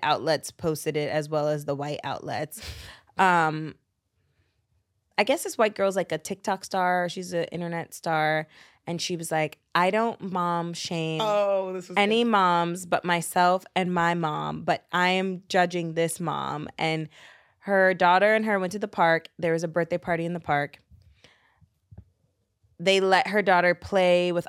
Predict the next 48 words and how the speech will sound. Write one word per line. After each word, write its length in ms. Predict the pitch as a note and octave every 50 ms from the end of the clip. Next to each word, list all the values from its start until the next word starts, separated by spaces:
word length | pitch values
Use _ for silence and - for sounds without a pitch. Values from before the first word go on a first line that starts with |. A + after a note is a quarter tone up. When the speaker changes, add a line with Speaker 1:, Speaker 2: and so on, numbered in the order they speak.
| - -
Speaker 1:
all 340 | E3+ E3+ E3+ E3+ F3 F3 E3+
the 160 | E3 E3+ - -
other 840 | E3 E3+ E3 E3+ E3 E3 D#3+ D#3+ D#3+ D#3+ D#3 D#3 D#3 D#3 D3+ - - _
kids 720 | - - C4 B3+ B3 A#3+ A#3+ A#3 A#3 A#3 A3+ A3+ - - - -
during 460 | - G#3+ G#3 G#3 G#3 G#3 G3+ G#3 G3+
the 60 | G3
birthday 380 | G3+ G3+ G3+ G3 G3 - G3 F#3
festivities. 1000 | - F#3+ F#3 - - - F#3+ F3+ F#3 F3+ F3+ F3+ F3+ F3+ F3 F3+ F3 F3 E3+ - _ _ - - - - - - _ _ _ -
Um, 680 | F3 F3 E3+ E3+ E3 D#3+ D#3+ D#3+ D#3+ D#3 D#3 D#3 D3+ - _
she 180 | - - - G3
was 120 | F3 E3+
kind 200 | - - F#3+ F3+ F3+
of 60 | - - -
integrated 640 | F3+ F#3+ G3 - G3+ F3 F#3 F#3 F#3 F3+ F#3 F3+ - -
into 320 | - E3+ F3 E3+ - -
the 200 | E3+ E3 E3+ E3
party 400 | - - - E3 E3 E3 E3 D#3+
at 120 | D3+ D#3 -
the 40 | E3+
park, 220 | - - E3 D#3 -
even 160 | - E3 E3
though 80 | E3
she 140 | D#3+ - -
didn't 180 | E3+ F3 E3 E3+
know 160 | D#3+ D#3+ D#3 - -
any 160 | D#3+ D#3+ D#3+
of 80 | D#3
the 80 | D#3+ D#3
little 160 | D#3 D#3 D#3 D3+
kids 240 | - D#3 D#3 - -
there. 460 | - G#3+ A3 G#3+ G#3+ G#3 G#3 G3+ G3+ - _ - - - - - - _ _ _ _
Um, 500 | - E3 E3 D#3+ D#3+ D#3 D3+ D3+ D3+ D3+ - -
when 180 | F3 F3 E3+
it 100 | E3 D3
came 240 | - - F3+ E3 D#3+
time 260 | D#3 - E3 D#3+ D#3+
to 60 | D#3+
sing 180 | D#3 - D#3+ D#3+
happy 200 | D#3 D3+ - E3+
birthday, 600 | E3+ G3+ A3 A#3 A3+ - A#3 A3+ A3+ A3+ A3 A3
they 160 | G#3 F3+ E3+
walked 240 | E3 E3+ D#3+ D#3 -
from 100 | - E3+
her 120 | D#3+ E3 D3+
to 60 | D3+
sing 160 | D3 D#3 D#3
happy 200 | D3+ D3 D3 D#3+
birthday. 640 | D#3+ F#3+ G3+ G#3+ G#3+ - G#3 G3+ G3+ G3 G3 G3 G3